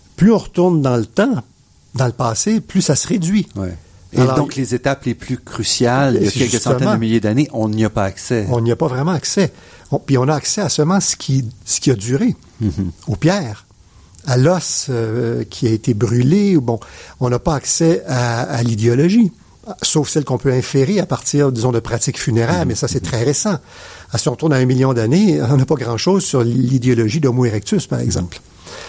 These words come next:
Speaker 1: Ah, c'est là que les primates et la comparaison est, peut être, euh, utile.
Speaker 2: Et même chez les primates, et c'est intéressant dans votre livre, vous mentionnez qu'il y a quand même des différences, des fois significatives, entre les différents groupes de primates.
Speaker 1: Il y a de grandes différences.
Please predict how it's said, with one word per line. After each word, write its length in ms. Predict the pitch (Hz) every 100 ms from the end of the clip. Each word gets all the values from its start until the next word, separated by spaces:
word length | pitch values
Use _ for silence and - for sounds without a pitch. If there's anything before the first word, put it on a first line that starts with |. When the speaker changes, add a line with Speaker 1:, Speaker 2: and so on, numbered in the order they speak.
| - -
Speaker 1:
Ah, 80 |
c'est 100 | 123 156
là 80 |
que 80 | 240
les 80 | 165
primates 340 | - 127 127 139
et 40 |
la 100 | 120
comparaison 480 | 123 123 110 104 120
est, 300 | 117 110 120 110
peut 100 | 117
être, 300 | 117 - -
euh, 140 | - - -
utile. 320 | 139 - 123 110 - - - -
Speaker 2:
Et 80 |
même 180 | 151 311
chez 140 | - 117
les 120 | 110
primates, 520 | - 101 113 190 - -
et 80 | -
c'est 160 | -
intéressant 400 | 104 107 95 -
dans 120 | 127 98
votre 260 | 92 -
livre, 180 | 113 160
vous 80 | 101
mentionnez 380 | 104 95 110 156
qu'il 80 |
y 40 | 110
a 40 |
quand 160 | - 107
même 180 | 131 107
des 140 | 98
différences, 600 | 92 - 107 110 123 - - - - - -
des 60 | 110
fois 160 | -
significatives, 1000 | 131 - 113 107 - 117 110 - 160 107
entre 280 | 110 101 104
les 140 | 95
différents 540 | 92 - - 92 98 87 85 85 - -
groupes 200 | - 85
de 80 | 92
primates. 420 | - 87 82 - - - - - -
Speaker 1:
Il 60 |
y 40 | 143
a 20 |
de 60 | 110
grandes 260 | 156 165
différences. 580 | 101 - 135 73 -